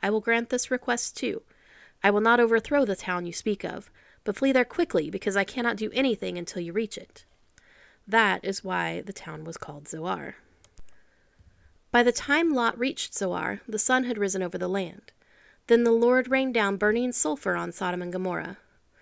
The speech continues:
from the Lord out of the heavens. Thus he overthrew those cities and the entire plain, destroying all those living in the cities and also the vegetation in the land.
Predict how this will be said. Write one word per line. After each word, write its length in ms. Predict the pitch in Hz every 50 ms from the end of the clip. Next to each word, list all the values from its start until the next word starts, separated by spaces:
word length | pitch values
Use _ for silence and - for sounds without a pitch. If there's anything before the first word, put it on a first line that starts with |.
| _ - _ _ _ _ _ _ _ _
from 180 | - - 208 208
the 80 | 202
Lord 480 | 202 220 247 254 220 180 160 170 180 - - _ _ - -
out 180 | 170 170 165
of 120 | 170 170 175
the 80 | 190
heavens. 580 | 165 196 208 185 170 165 175 175 - - - - _ _ _ _ _ _ _ _ _ _ _ _ _ -
Thus 280 | - 233 247 247 247 -
he 160 | - 262 233
overthrew 460 | 226 220 220 226 220 - - 226 214
those 220 | 202 226 269 330 -
cities 500 | - - 202 185 180 190 208 - - - _ _ _ - _ _ - - _ _ _ _ _ -
and 120 | 220 226
the 120 | 233 247
entire 400 | 247 247 240 - - 180 180 180
plain, 500 | 180 - - 226 214 175 160 - - 196 - _ _ _ _ -
destroying 480 | - 190 190 - - 220 214 208 202 202
all 120 | 190 196
those 240 | 208 214 220 220 214
living 240 | 226 226 220 233 233
in 80 | 226 226
the 60 | 220
cities 500 | - - 240 233 262 285 302 294 - - _ _ _ -
and 120 | 247 247 -
also 360 | - 247 277 262 - 233 208
the 80 | 196 196
vegetation 680 | 185 208 208 196 202 190 - 262 262 254 - - 170 170
in 100 | 165 170
the 80 | 170
land. 460 | 175 180 185 185 180 - 196 202 202